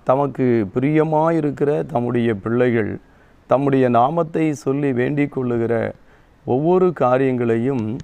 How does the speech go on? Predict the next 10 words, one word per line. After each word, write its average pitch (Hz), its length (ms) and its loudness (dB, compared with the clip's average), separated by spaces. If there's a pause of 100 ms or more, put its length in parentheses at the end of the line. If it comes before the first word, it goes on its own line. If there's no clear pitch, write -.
(120)
அவர் 131 320 2
கவனமாய் 156 760 0
கேட்கிறார். 107 560 -4 (240)
ஒருவேளை 120 680 2 (440)
நம்முடைய 127 420 4
ஜெபத்திற்கு 131 720 0
உடனடியாக 151 1200 0 (240)
பதில் 131 420 0
கிடைக்கவில்லை 147 720 0
என்றாலும், 107 520 0